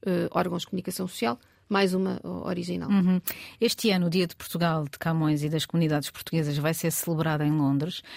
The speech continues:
Speaker 2: É uma ótima oportunidade para recordar Paula Rego, que só vai ter um dia de luto nacional, quando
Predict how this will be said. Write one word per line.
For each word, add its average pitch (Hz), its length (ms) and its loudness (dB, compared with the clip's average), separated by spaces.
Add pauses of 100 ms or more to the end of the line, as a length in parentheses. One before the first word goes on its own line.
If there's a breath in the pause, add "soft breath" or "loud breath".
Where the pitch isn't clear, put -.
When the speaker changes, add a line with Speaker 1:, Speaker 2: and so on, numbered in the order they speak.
(220 loud breath)
Speaker 2:
É 175 100 0
uma 180 220 2
ótima 170 480 0
oportunidade 151 640 0 (100)
para 160 240 -2
recordar 156 480 -2
Paula 156 240 -2
Rego, 151 260 -4
que 240 300 0
só 170 240 -4
vai 160 160 -2
ter 160 240 -2
um 160 100 2
dia 147 440 -2 (140)
de 170 120 -4
luto 160 240 -4
nacional, 151 600 0
quando 156 440 -6